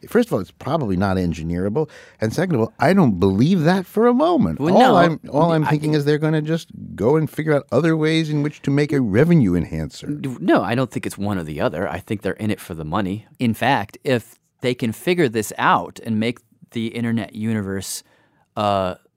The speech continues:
Speaker 2: more inducive to trust, less annoying, it, it could mean trillions of dollars. So yeah, it's the money. But still, that doesn't negate the fact that we have to build these systems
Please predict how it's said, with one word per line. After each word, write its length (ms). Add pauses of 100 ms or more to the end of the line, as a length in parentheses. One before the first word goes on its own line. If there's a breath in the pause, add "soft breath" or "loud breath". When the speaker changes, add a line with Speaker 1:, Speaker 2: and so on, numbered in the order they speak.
Speaker 2:
more 340
inducive 480
to 100
trust, 460 (400 soft breath)
less 180
annoying, 520 (340 soft breath)
it, 260
it 120
could 200
mean 300
trillions 480
of 80
dollars. 380
So 140
yeah, 320
it's 340
the 80
money. 400 (280 loud breath)
But 180
still, 280
that 160
doesn't 280
negate 400
the 60
fact 260
that 60
we 60
have 140
to 80
build 320
these 180
systems 640